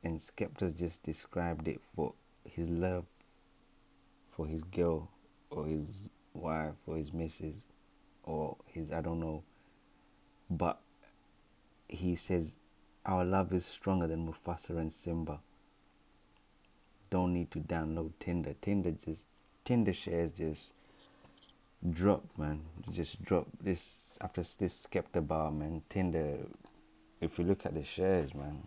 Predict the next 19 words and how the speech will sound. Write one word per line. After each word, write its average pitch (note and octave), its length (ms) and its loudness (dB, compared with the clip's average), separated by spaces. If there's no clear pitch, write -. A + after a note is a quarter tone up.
the - 60 -10
share F#2 240 4
price D2+ 400 -8
dropped. D#2 240 2
But B1 100 -2
anyway, F2 360 2
Skepta, - 560 2
Mister F2 340 0
Joseph F2 640 6
Adenuga, F2 840 6
nineteen F2+ 360 2
eighty-two, E2 600 2
eighties E2 360 4
baby. D2+ 500 -2
He's E2+ 200 -2
in F2+ 200 4
my F2 200 4
league. D#2+ 400 2
Yeah. D#2 200 0